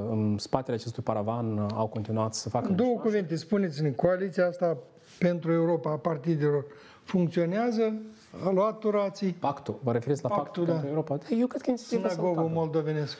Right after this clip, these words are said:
Speaker 1: Eu cred că e inițiativă salutabilă. Eu cred că este bine ca partidele
Speaker 2: Dar
Speaker 1: politice
Speaker 2: funcționează deja? Se simte suflul ăsta?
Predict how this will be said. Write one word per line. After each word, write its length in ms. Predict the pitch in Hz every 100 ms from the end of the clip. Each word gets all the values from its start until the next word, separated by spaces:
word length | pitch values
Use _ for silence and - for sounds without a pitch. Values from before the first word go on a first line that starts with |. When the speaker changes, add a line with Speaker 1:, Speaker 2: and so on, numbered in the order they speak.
| -
Speaker 1:
Eu 100 | 185
cred 140 | 208
că 60 | 202
e 20 |
inițiativă 340 | 202 185 - 185
salutabilă. 560 | 180 175 165 151 98 92
Eu 60 |
cred 220 | 117 160 160
că 400 | - 151 143 147
este 220 | 143 - 120
bine 280 | 113 151
ca 380 | 175 - 151 151 - - - -
partidele 280 | - - 165
Speaker 2:
Dar 100 | 165
Speaker 1:
politice 280 | 180 170 196
Speaker 2:
funcționează 360 | 190 233 226
deja? 300 | 185 175 156
Se 140 | 143 -
simte 480 | - 208 247 214 196
suflul 480 | - 196 165 180
ăsta? 320 | 165 - 156